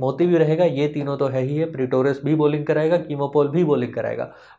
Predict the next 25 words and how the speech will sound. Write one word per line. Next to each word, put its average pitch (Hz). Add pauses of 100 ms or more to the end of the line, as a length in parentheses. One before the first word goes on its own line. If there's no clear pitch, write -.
पांच 170
बॉलर 156
ये 139
हो 143
जाते 147
हैं, 180
छठा 151
हो 147
जाएगा 139
मोइन 120
अली। 123 (280)
अब 160
अगर 170
शेफर्ड 165
से 185
बॉलिंग 165
कराते 170
हो 165
तो 170
शेफर्ड 151
होगा 156
सातवां, 156
सिंक्लेयर 135
होगा 131
आठवां, 127